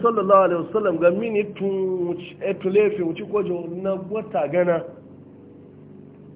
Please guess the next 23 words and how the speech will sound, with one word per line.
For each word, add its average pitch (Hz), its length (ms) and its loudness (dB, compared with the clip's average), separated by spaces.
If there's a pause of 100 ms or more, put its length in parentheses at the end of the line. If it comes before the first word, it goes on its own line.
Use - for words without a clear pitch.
(540)
Na 170 220 2
bota 196 480 0
gana 165 200 -2 (100)
ga 185 100 4
yi 165 220 0
an 190 260 0
yal 143 220 -2 (180)
ana 175 300 -2
rajulu 160 640 0
walidayhi. 147 800 -2 (880)
E 165 140 -4
zabagi, 147 760 2 (380)
amma 160 340 -2
ga 143 80 -6
e 160 100 -4
zabagi 147 440 0
wato 165 320 -4
gin 151 180 -6
za-, 135 100 -4
wato 151 440 -6
zan 139 220 -2
zagi 135 220 -4
lare. 143 300 0